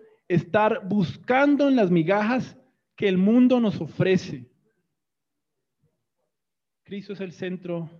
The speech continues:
de todo, mis hermanos. El día de hoy vamos a ver seis breves lecciones o meditaciones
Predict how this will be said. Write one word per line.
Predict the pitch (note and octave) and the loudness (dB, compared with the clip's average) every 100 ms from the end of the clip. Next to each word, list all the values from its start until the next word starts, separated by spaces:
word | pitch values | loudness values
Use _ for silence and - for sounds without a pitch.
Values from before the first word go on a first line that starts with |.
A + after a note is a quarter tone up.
| - | -18
de | D3 | -16
todo, | C3+ D3+ C3 B2+ | -12 -10 -10 -10
mis | A#2+ | -14
hermanos. | B2 B2+ A#2+ C3+ - - _ _ _ _ _ _ _ _ _ _ _ _ _ _ _ - | -18 -20 -20 -20 -20 -20 _ _ _ _ _ _ _ _ _ _ _ _ _ _ _ -20
El | D3+ | -12
día | G3+ | -8
de | A3 | -6
hoy | G#3 | -6
vamos | A3 G#3+ | -6 -8
a | G#3+ | -6
ver | F#3+ G#3+ G#3+ - _ _ | -6 -6 -10 -20 _ _
seis | _ G3+ G3+ - - | _ -8 -8 -10 -16
breves | E3+ G#3 G#3 | -8 -4 -4
lecciones | G3+ E3 - - G3+ A#3 A#3 G#3 | -4 -8 -12 -2 0 0 -2 -6
o | |
meditaciones | F#3+ F#3 F3+ F#3 - E3+ D#3 - G3+ A#3+ B3 C4 - | -8 -8 -8 -8 -8 -8 -8 -4 -2 -2 -4 -8 -10